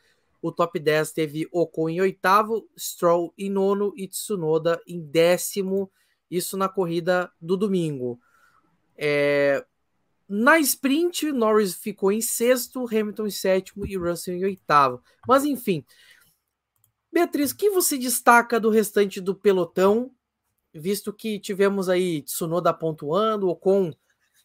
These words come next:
apesar de sempre a Alpine ser aquele destaque de não tão positivo, conseguiu colocar de novo a Alpine na zona de pontuação,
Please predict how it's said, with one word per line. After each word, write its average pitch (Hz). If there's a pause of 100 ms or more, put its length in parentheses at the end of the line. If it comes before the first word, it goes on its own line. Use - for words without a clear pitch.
(120)
apesar 180
de 170
sempre 233
a 214
Alpine 202
ser 190
aquele 190
destaque 170 (460)
de 175 (160)
não 311
tão 254
positivo, 196 (300)
conseguiu 208
colocar 175 (140)
de 156
novo 185
a 160
Alpine 160
na 156
zona 160
de 156
pontuação, 202